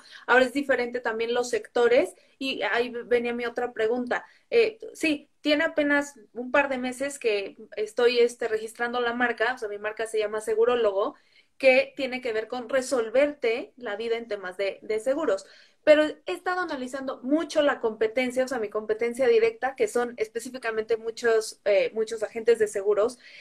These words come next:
pero ¿cómo le hago para que no sea una cuenta más informativa, o sea, nada más la cuenta que te da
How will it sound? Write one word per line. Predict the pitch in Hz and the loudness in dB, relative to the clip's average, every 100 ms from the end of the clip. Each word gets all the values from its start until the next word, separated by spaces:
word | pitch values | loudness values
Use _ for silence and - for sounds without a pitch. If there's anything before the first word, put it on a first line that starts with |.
| - - | -20 4
pero | 285 285 277 - | 8 10 8 2
¿cómo | 311 330 349 | -4 -2 -2
le | 330 | 0
hago | 294 254 247 | 2 0 -2
para | 247 226 226 | -4 -4 -4
que | 233 220 - | -2 -4 -4
no | 277 294 | -4 -2
sea | 311 277 | -4 -4
una | - 285 277 | -4 -2 -2
cuenta | 277 277 254 254 | -2 -4 -4 -6
más | 247 240 254 | -6 -8 -8
informativa, | 247 226 202 190 247 233 220 233 - | -8 -8 -6 -6 -4 0 0 0 -4
o | 226 | -8
sea, | - 247 240 | -2 -2 0
nada | 240 240 240 | -2 -2 -2
más | 233 233 240 | -4 -4 -4
la | 220 | -4
cuenta | - 254 240 240 233 | -2 -4 0 -2 0
que | 226 | -4
te | - 202 | -4 -4
da | 208 220 220 214 | -2 -2 -2 -4